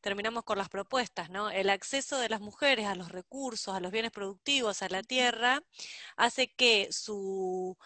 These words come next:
eh, posición en el hogar, su posición de negociación sea mucho más fuerte que si no tiene acceso a estas cuestiones, ¿sí? Si tiene dinero, si tiene tierra, si tiene animales, puede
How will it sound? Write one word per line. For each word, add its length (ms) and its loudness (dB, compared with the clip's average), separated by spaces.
eh, 420 0
posición 640 2
en 100 4
el 160 2
hogar, 360 6
su 120 -4
posición 460 0
de 80 2
negociación 680 -2
sea 140 4
mucho 280 -2
más 140 2
fuerte 720 2
que 100 -4
si 140 -6
no 140 -2
tiene 200 4
acceso 540 -2
a 80 8
estas 260 -2
cuestiones, 800 -2
¿sí? 360 -2
Si 140 -8
tiene 240 4
dinero, 540 4
si 120 -8
tiene 260 0
tierra, 420 4
si 120 -8
tiene 220 0
animales, 720 4
puede 500 4